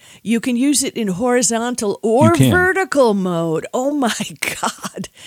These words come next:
Speaker 2: Well,
Speaker 1: In
Speaker 2: I, I'll tell you the
Speaker 1: vertical
Speaker 2: truth,
Speaker 1: mode,
Speaker 2: and
Speaker 1: it looks like a pinball <laughs> machine.
Speaker 2: I was just gonna say, to me, it looked like a Vegas slot. You know, now all the Vegas
Speaker 1: Mm-hmm.
Speaker 2: slot machines
Speaker 1: Mm-hmm.
Speaker 2: have video on them.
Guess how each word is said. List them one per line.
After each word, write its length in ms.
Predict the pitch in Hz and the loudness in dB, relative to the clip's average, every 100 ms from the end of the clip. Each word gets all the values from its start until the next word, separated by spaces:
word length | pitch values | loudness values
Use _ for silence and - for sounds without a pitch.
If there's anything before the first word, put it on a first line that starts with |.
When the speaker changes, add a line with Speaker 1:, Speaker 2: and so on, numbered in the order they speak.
| - | 2
Speaker 2:
Well, 240 | 139 147 | 2 2
Speaker 1:
In 140 | 147 | 0
Speaker 2:
I, 60 | 165 | 2
I'll 60 | 135 | 2
tell 160 | - 196 | 4 4
you 40 | |
the 40 | - | 4
Speaker 1:
vertical 60 | |
Speaker 2:
truth, 160 | 233 - | 4 4
Speaker 1:
mode, 80 | - | 6
Speaker 2:
and 80 | - | 4
Speaker 1:
it 120 | - | 2
looks 260 | 269 - 285 | 0 0 -2
like 140 | 226 | -2
a 60 | 220 | -2
pinball 460 | - 302 247 196 180 | -2 0 0 0 0
<laughs> 0 | |
machine. 520 | 208 - 220 - 160 - - | -4 -4 -6 -8 -12 -16 -6
Speaker 2:
I 240 | 127 - 117 | -4 0 2
was 120 | 104 | 2
just 280 | - 135 - | 4 2 2
gonna 160 | 151 | 0
say, 220 | 139 110 87 | 2 2 2
to 140 | - | 2
me, 140 | 113 131 | 4 4
it 60 | |
looked 180 | 139 123 | 2 0
like 140 | 123 110 | 0 0
a 60 | |
Vegas 480 | 90 80 107 117 107 | 0 2 2 2 2
slot. 200 | - 131 | 0 2
You 80 | 113 | 4
know, 140 | 113 | 4
now 260 | 110 110 120 | 4 4 4
all 140 | 117 | 4
the 80 | 104 | 2
Vegas 280 | 92 127 294 | 2 2 2
Speaker 1:
Mm-hmm. 60 | 349 | 0
Speaker 2:
slot 220 | 101 104 | 0 -2
machines 480 | 120 - 117 110 - | -2 2 4 4 2
Speaker 1:
Mm-hmm. 260 | - - - | -8 -14 -6
Speaker 2:
have 140 | 107 | -6
video 420 | 90 110 117 120 | 0 2 4 4
on 180 | 117 117 | 4 4
them. 200 | 123 120 | 4 2